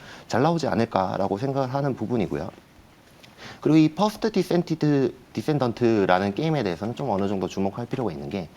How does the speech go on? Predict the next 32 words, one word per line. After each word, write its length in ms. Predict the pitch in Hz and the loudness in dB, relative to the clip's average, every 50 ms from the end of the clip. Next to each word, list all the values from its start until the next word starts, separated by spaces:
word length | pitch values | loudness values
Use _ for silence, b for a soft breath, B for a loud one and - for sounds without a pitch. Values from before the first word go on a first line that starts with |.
| B B B B B B B | B B B B B B B
특히 260 | - - - 175 165 | -8 -4 0 2 2
이 40 | 147 | 2
메타버스 640 | - - 113 - - 214 208 220 208 - - 196 196 | 4 2 2 4 4 4 4 4 2 2 0 -4 -2
때 100 | - 185 | 2 2
언리얼 580 | - - 98 98 127 170 196 208 208 208 190 160 | 2 4 4 4 4 4 4 4 4 2 4 4
엔진이라는 560 | 131 123 120 113 131 135 131 123 120 113 104 | 4 2 2 0 0 0 0 0 0 0 0
부분은 360 | 117 113 110 127 139 143 123 | -2 -2 -2 -2 -6 -6 -6
다들 420 | - 107 101 107 101 - - 117 120 | -6 -6 -6 -6 -6 -4 -4 -4 -4
한 120 | 139 147 | -2 -2
번씩 260 | 160 156 - 120 - | -4 -4 -4 -6 -10
들어보셨을 600 | - - 95 104 98 98 92 104 92 - - - | -6 -4 -2 0 0 -2 -2 -4 -8 -10 -12 -8
거라고 280 | - 117 110 104 95 95 | -8 -6 -4 -4 -6 -4
생각합니다. 520 | - 139 143 139 131 120 107 101 95 90 B B B B B B B B B | -4 -4 -4 -4 -4 -4 -4 -4 -4 -8 B B B B B B B B B
이번 260 | - 123 - 135 127 | -2 0 2 2 2
언리얼 440 | - - 98 104 175 165 175 175 160 | 4 4 4 6 6 4 4 4 2
엔진 760 | 147 143 143 - - 139 143 143 139 139 135 135 135 131 127 | 2 2 0 0 0 0 0 2 2 0 0 0 0 -2 -2
같은 260 | - 120 - - 120 | -4 -6 -4 -4 -4
경우는 200 | 123 131 127 123 | -2 -2 -4 -4
파이브가 400 | - - 160 156 175 165 160 135 | -2 -2 0 0 0 -2 -2 -4
새로 400 | - - 160 170 160 147 117 95 - | -2 0 0 0 2 2 2 2 2
나왔었는데 640 | 71 76 82 90 - 80 82 76 73 90 104 85 - B B B B B B B B | 2 2 2 0 -2 -6 -6 -6 -4 -4 -6 -6 -8 B B B B B B B B
이 340 | - 151 165 165 156 139 - - - - - - | 2 4 6 6 4 2 0 -6 -18 -14 -2 0
언리얼 340 | 180 101 123 151 165 160 | 2 4 4 4 4 2
엔진 260 | 147 139 139 135 143 127 - | 2 2 2 0 -2 -4 -2
파이브가 640 | - 190 202 214 202 208 190 196 185 175 170 - - | 0 2 2 2 2 2 2 2 2 2 2 0 0
적용된 420 | - 107 117 117 104 113 110 104 | 0 0 0 0 0 0 -2 -2
최초의 340 | - 165 - - 208 202 202 | -4 -8 -6 -4 -6 -6 -4
게임이다라고 800 | - 180 175 170 147 117 - 101 - 92 92 82 87 92 107 | -4 -2 0 2 0 2 2 4 4 4 4 4 2 2 0
보시면 340 | - - 87 - - 127 123 | -2 -2 -4 -4 -4 -6 -4
될 140 | 104 85 82 | -4 -4 -4
것 140 | - 107 101 | 0 0 -2
같고, 320 | 80 - - - 104 90 | -2 -2 -4 -6 -6 -6